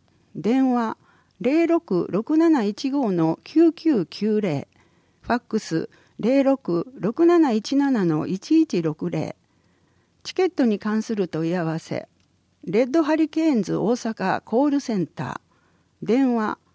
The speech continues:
零一二零六一二の九一零、平日十時から十七時。写真があります。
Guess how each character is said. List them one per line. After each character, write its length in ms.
零 280
一 260
二 280
零 380
六 340
一 300
二 160
の 320
九 280
一 320
零、 260
平 220
日 540
十 240
時 140
か 140
ら 140
十 240
七 360
時。 220
写 160
真 260
が 140
あ 60
り 100
ま 180
す。 240